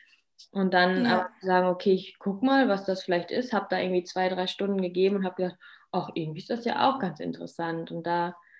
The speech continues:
Speaker 1: ja,
Speaker 2: Mhm.
Speaker 1: so im Weg zu stehen, immer mit dem Kopf, das war, das, glaub ich, auch ganz wichtig. Und wenn du jetzt dann auch sagst, Bewegungstherapie, probier ich einfach mal aus.
Speaker 2: Mhm.
Speaker 1: Weißt, weißt du ja wahrscheinlich auch nicht, ob das jetzt, ähm, das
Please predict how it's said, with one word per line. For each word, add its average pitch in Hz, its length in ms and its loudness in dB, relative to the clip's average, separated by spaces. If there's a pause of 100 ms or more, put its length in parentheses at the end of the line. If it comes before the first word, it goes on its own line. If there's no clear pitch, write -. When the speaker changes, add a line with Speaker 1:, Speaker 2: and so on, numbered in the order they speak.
(260)
Speaker 1:
ja, 226 140 4
Speaker 2:
Mhm. 233 420 2
Speaker 1:
so 196 60 0
im 190 120 2
Weg 208 300 8
zu 208 80 -6
stehen, 180 300 0
immer 175 140 0
mit 170 180 -2
dem 170 140 -6
Kopf, - 380 -6 (260)
das 196 200 -16
war, 175 200 -14
das, - 240 -16
glaub 170 160 -14
ich, 175 120 -20
auch 185 100 -20
ganz 180 260 -16
wichtig. - 500 -12
Und 185 100 -10
wenn 180 140 -4
du 180 60 0
jetzt 180 200 -2
dann 180 120 -2
auch 180 120 -4
sagst, 180 280 -6
Bewegungstherapie, 196 1120 -2 (220)
probier 196 240 0
ich 190 120 -2
einfach 185 260 -8
mal 240 260 2
aus. 233 100 -4
Speaker 2:
Mhm. - 60 -8
Speaker 1:
Weißt, 170 320 -4
weißt 190 280 2
du 220 40 4
ja 196 120 8
wahrscheinlich 185 440 4
auch 233 140 6
nicht, 247 180 8
ob - 100 -4
das 180 160 2
jetzt, 180 320 0 (640)
ähm, 175 560 2
das 180 400 0